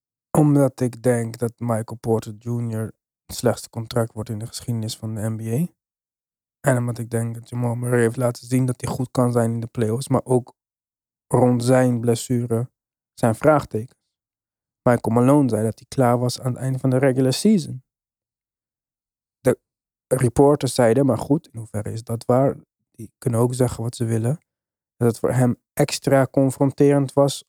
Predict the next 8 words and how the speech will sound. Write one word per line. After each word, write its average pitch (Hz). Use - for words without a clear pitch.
om 143
terug -
te -
keren 151
in 151
het 147
Warriors 151
Stadium. 98